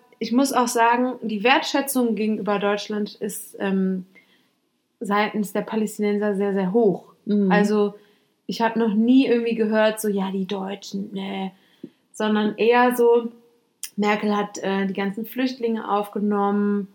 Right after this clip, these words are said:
Speaker 1: äh, bei euch ist alles organisiert, man kann studieren, das kostet nichts, außer halt diese klassischen Gebühren für das Ticket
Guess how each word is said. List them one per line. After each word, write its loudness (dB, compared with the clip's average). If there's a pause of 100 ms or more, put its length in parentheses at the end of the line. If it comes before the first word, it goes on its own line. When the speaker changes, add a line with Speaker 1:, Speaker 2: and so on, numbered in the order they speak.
(600)
Speaker 1:
äh, 2
bei -2
euch -2
ist -6
alles -4
organisiert, 2
man -2
kann -6
studieren, -2
das -6
kostet -4
nichts, -4
außer -4
halt -2
diese -2
klassischen -8
Gebühren -4
für -16
das -12
Ticket -6